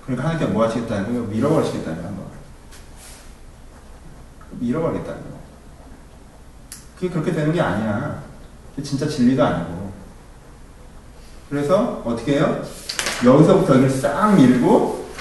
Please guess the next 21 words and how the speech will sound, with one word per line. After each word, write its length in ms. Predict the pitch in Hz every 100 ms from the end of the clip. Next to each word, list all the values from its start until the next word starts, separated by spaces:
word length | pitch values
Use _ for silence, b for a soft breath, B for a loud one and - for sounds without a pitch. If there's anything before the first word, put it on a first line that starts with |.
| - - -
그리고 580 | 131 131 214 294 - - 127
얘는 540 | 131 151 190 - -
자기 240 | - 131 131
내부에서 480 | 117 123 131 127 113
밀리고. 400 | 95 95 90 85 - - - - - - - - - - - - - - - - -
그래서 160 | 147 151
사람들에게 400 | 196 196 170 143
뭘 280 | 117 131 127
경험해요? 540 | 117 110 156 - - - - - - - -
블랭크를 480 | 143 185 196 190 151
경험하게 360 | 120 117 110
해주고 160 | 123 107
싶으신 280 | - - -
거죠. 200 | - 110 107 - - - - - - - - - - - - - - -
이건요, 540 | 160 180 196 - - - -
하나님께서 560 | 196 240 254 220 208
일부러 420 | 143 147 151 185
이렇게 360 | 151 127 147 170
하시는 440 | 160 214 254 240
것이기도 440 | 220 190 180 160 165
하고요. 640 | 180 147 160 170 - -